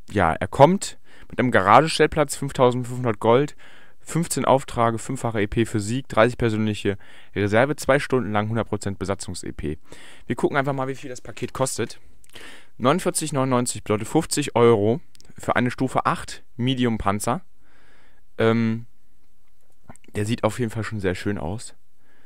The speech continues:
Man kennt ihn ja, den Patton K R. Ich muss sagen, ähm, für die Leute, die noch kein Medium haben, Stufe acht Tank Premium, und sich schon immer einen gewünscht haben, ist das eigentlich ein sehr, sehr schönes Angebot,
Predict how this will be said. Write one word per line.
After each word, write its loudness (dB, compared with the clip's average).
Man -6
kennt 2
ihn 2
ja, 0
den 0
Patton -6
K -2
R. 0
Ich 0
muss 4
sagen, 6
ähm, 2
für -2
die -2
Leute, 8
die -2
noch 2
kein 2
Medium 2
haben, 4
Stufe -2
acht 0
Tank -2
Premium, 0
und -2
sich 0
schon -2
immer 4
einen 2
gewünscht -2
haben, 2
ist -6
das -2
eigentlich 0
ein -2
sehr, 6
sehr 2
schönes -2
Angebot, -2